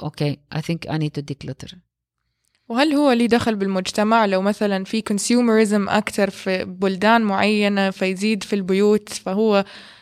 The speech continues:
Speaker 2: يبدأ مثلًا من سوبر ماركت ويوصل على البيوت، يعني، في زي هرم أو في سلسلة زي دومينو إفكت.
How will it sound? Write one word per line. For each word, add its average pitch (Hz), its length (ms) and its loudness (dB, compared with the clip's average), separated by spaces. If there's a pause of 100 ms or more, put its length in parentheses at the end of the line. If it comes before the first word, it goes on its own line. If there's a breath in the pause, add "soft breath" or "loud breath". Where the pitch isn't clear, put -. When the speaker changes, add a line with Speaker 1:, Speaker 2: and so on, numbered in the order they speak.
(160 loud breath)
Speaker 2:
يبدأ 190 300 2
مثلًا 202 340 0
من 190 180 -2
سوبر 214 320 2
ماركت 208 560 2
ويوصل 208 420 2
على 190 140 0
البيوت، 202 340 0
يعني، 185 200 -4
في 208 200 -2
زي 214 200 4
هرم 220 420 4 (340 loud breath)
أو 185 80 -2
في 220 200 0
سلسلة 214 520 2
زي 190 180 0
دومينو 196 460 2
إفكت. - 540 -6